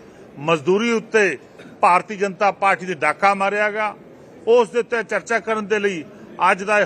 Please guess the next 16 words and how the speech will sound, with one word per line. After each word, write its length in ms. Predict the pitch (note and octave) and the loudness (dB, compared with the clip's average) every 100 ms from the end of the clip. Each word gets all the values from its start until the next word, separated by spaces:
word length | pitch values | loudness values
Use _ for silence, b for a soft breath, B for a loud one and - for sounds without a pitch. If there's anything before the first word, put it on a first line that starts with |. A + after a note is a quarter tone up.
| C3 | 0
ਹਾਊਸ 260 | F3 G#3 F#3+ | 2 2 0
ਜਿਹੜਾ 240 | G3+ F#3+ | 0 0
ਸੀ 320 | - F#3+ E3 - - F#3 | -4 -10 -10 -14 -10 -8
ਇੱਕ 140 | F#3 | -4
ਦਿਨ 140 | F#3+ F#3 | -4 0
ਦਾ 140 | F#3+ | 0
ਬੁਲਾਇਆ 380 | F3 E3+ F#3+ G3+ | 2 2 2 0
ਗਿਆ। 180 | A3 G#3+ | -2 -2
ਪਰ 180 | G3+ | -2
ਲੇਕਿਨ 480 | F#3+ G#3+ G#3 A#3+ E3+ - - - - - | 2 0 2 -2 -2 -12 -20 -20 -20 -14
ਸਵੇਰੇ 500 | - G3+ A3 A#3+ A3 | -2 2 4 2 0
ਅੱਜ 160 | F#3+ | -2
ਅਸੀਂ 260 | G#3 G#3 G3 | -10 -10 -6
ਮਾਰਨਿੰਗ 420 | E3+ F#3 G3 G#3 | -2 -2 -2 -6
ਸੈਸ਼ਨ 380 | G3 F#3+ G#3 G3 | -6 -6 -8 -12
'ਚ 160 | D#3 | -12